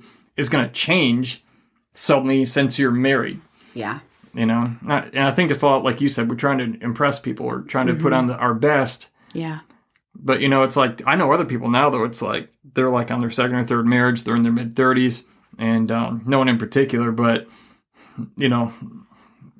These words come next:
Speaker 1: they're, like, people who have been burned a few times, they just go, look, when they meet somebody, "Here's who I am, here's what I'm like, here's what I believe,
Speaker 2: Take
Speaker 1: take
Speaker 2: it or
Speaker 1: it or
Speaker 2: leave
Speaker 1: leave
Speaker 2: it."
Speaker 1: it.
Speaker 2: <laughs> Yeah.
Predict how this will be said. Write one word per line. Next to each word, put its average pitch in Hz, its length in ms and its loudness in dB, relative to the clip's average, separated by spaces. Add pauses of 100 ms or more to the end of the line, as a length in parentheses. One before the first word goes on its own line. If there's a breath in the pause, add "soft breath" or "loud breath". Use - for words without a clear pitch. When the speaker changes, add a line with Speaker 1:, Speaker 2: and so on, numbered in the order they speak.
(580 soft breath)
Speaker 1:
they're, 147 340 2
like, 127 240 0
people 190 240 2
who 190 140 4
have 123 260 -2
been 120 240 2
burned 131 260 2
a 156 40 0
few 151 180 -4
times, 156 340 0
they 139 120 -2
just 147 200 -2
go, 131 160 2
look, 127 300 -4 (340 soft breath)
when 139 140 -2
they 127 120 2
meet 135 220 -2
somebody, 143 380 0 (720 soft breath)
"Here's 117 240 -6
who 117 100 -2
I 120 120 0
am, 196 320 2 (260)
here's 131 200 -4
what 131 100 2
I'm 123 160 -4
like, 202 480 0
here's 135 200 -4
what 131 100 -2
I 127 100 0
believe, 175 540 -2 (120)
Speaker 2:
Take 180 140 -8
Speaker 1:
take 165 180 2
Speaker 2:
it 185 40 2
or - 20 2
Speaker 1:
it 170 80 2
or 160 40 2
Speaker 2:
leave 196 180 4
Speaker 1:
leave - 20 0
Speaker 2:
it." 202 240 -4
Speaker 1:
it. 170 120 -4
Speaker 2:
<laughs> - 0 -
Yeah. 147 200 -6